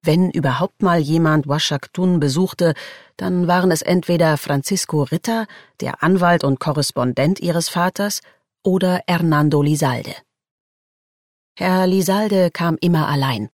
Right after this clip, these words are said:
Carlotta war ihm nie vorgestellt worden. Zweimal hatte sie ihn aus einiger Entfernung mit ihrem Vater außerhalb des Hauses herumgehen sehen.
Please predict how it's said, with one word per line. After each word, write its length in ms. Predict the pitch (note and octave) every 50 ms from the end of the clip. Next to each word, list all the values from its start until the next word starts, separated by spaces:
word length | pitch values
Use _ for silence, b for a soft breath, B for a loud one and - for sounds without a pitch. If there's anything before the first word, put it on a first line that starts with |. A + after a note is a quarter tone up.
| _ _ _ _ _ _ _ _ _ _ _ _ _ _
Carlotta 680 | - D3 C#3+ C#3+ C3 C3 - - C#3 C3 C3 C#3 C#3 C3+
war 160 | C#3 B2+ C3
ihm 200 | B2+ C3 C3 C3
nie 140 | C#3 D3+ D#3
vorgestellt 600 | - - F#3 F3+ D3+ C#3+ - - C3 A#2+ - -
worden. 260 | - G#2 A#2 - G#2+ D3 b b b b b b b _ _ _ _ _ _ _ _ _ _
Zweimal 640 | - - - G3 G3 F#3+ F3+ F3 D#3+ D3 C#3 C3 C#3
hatte 160 | C3+ - C3
sie 160 | C#3 C#3 -
ihn 180 | - C#3+ C3+ C3
aus 140 | B2 -
einiger 380 | - C#3 C#3 C#3 C#3 C3+ C#3 C3
Entfernung 600 | C3 B2+ B2+ - - C#3 C#3+ D#3 D3+ C#3+ C#3 C3+
mit 140 | C3 C3 -
ihrem 220 | C3 B2+ C3 B2+
Vater 580 | B2+ - - C#3+ D3+ D#3 - D3 C3+ C3+ B2 -
außerhalb 500 | - C#3+ D3 D3+ - D3+ C3+ C3+ B2 -
des 240 | - C#3+ C3 - -
Hauses 440 | - D3+ E3 D#3+ D3+ C3 - - -
herumgehen 580 | C3+ A#2+ C3+ D3+ D#3 D3 - - B2 B2 C3
sehen. 320 | B2+ B2+ C3 C3 B2+ C3+